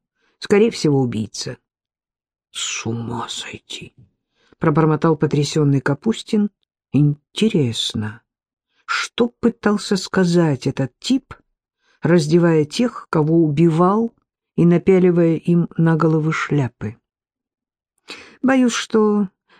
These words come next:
он нацелился заодно и на меня», дрогнувшим голосом сообщила Софья. «После покушения на Дымова я склонна считать, что это никакая не ошибка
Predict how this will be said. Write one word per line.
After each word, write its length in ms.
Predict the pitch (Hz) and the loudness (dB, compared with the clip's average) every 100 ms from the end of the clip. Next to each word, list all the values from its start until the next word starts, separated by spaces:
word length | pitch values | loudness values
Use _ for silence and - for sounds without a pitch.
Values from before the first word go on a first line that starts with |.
| - | 2
он 200 | 233 226 | 6 6
нацелился 920 | 233 - 233 214 196 - 202 190 180 | 4 2 2 2 0 0 0 0 0
заодно 400 | 196 196 190 196 | 2 2 2 2
и 80 | |
на 80 | 190 | 2
меня», 400 | 190 180 156 123 - _ _ _ _ _ - - | 2 2 0 -4 -8 _ _ _ _ _ -20 -4
дрогнувшим 640 | 180 180 175 170 160 - 170 | 2 4 4 2 0 0 2
голосом 480 | 170 160 151 160 | 2 2 0 -4
сообщила 540 | 147 165 151 - 160 156 | -2 -2 -4 -4 -2 -2
Софья. 600 | - 113 117 - 120 120 _ _ _ _ _ _ _ | -2 -6 -8 -8 -10 -10 _ _ _ _ _ _ _
«После 300 | - 254 254 | 0 2 2
покушения 640 | 240 240 240 - 254 240 240 | 2 2 0 0 4 4 6
на 160 | 233 | 4
Дымова 720 | 233 226 330 240 170 147 139 151 _ _ _ _ _ _ _ _ | 4 2 4 4 2 0 -4 -8 _ _ _ _ _ _ _ _
я 260 | - 302 320 | -2 2 2
склонна 480 | 311 311 302 277 277 | 0 2 4 4 4
считать, 420 | - 277 277 262 | 2 0 0 -2
что 420 | - - 247 233 | -4 0 2 4
это 180 | 247 247 | 2 2
никакая 420 | 254 240 262 262 | 2 2 0 2
не 140 | 233 226 | 4 4
ошибка 640 | 226 - 208 190 - 277 | 2 0 -2 -2 -6 -6